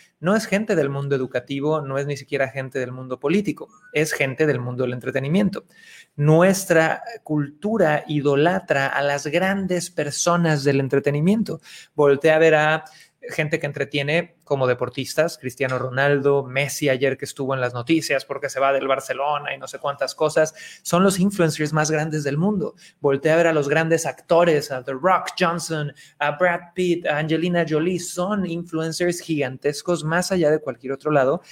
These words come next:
y a lo que han dedicado sus carreras es a darnos entretenimiento. Entonces, si entendemos que vivimos en una cultura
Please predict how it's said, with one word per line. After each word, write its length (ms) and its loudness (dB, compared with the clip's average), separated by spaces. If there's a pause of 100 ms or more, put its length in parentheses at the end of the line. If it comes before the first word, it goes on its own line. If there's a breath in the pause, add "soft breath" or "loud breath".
(260 loud breath)
y 80 6
a 60 6
lo 120 6
que 100 2
han 100 2
dedicado 360 2
sus 140 -6
carreras 420 -2
es 140 -4
a 320 0
darnos 440 -4
entretenimiento. 800 -14 (420 loud breath)
Entonces, 680 2 (600)
si 140 0
entendemos 460 0
que 80 -6
vivimos 340 -2
en 80 -4
una 140 -6
cultura 500 -4